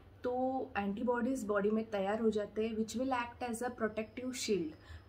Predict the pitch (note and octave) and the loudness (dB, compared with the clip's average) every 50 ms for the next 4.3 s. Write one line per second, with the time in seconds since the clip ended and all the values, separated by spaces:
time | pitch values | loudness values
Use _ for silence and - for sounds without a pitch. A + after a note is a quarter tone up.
0 | - - - - - - A#3+ A#3 A3+ - C#4+ D4+ D4+ - - G#3+ G#3+ A#3+ B3 C4 | -20 -20 -20 -10 0 2 2 2 2 2 -2 -2 0 2 2 4 4 2 0 0
1 | B3 B3 - - B3+ C4+ C4+ - G#3 G3+ F#3 F#3+ A#3+ B3+ C4 C4+ B3+ B3 C4+ C4+ | 0 -2 0 2 2 4 6 6 4 4 4 2 0 0 2 0 0 0 -2 -2
2 | C4 - A3 G#3+ A3 A3+ B3+ C4+ C#4 A3 G#3+ G#3+ A#3 B3 B3+ - - G3+ G3 A3 | 0 2 2 4 4 4 2 2 2 0 0 4 6 6 4 4 2 -4 -6 -8
3 | D4 - - B3+ B3+ A#3+ A#3+ C#4 C#4+ C#4+ - A3 A3+ A3 - - B3 A#3 G#3 B3 | -8 -4 0 0 2 2 2 0 0 2 2 0 0 0 -2 -2 -2 0 2 4
4 | C4+ C#4+ C#4+ C#4+ C#4+ | 4 4 4 4 0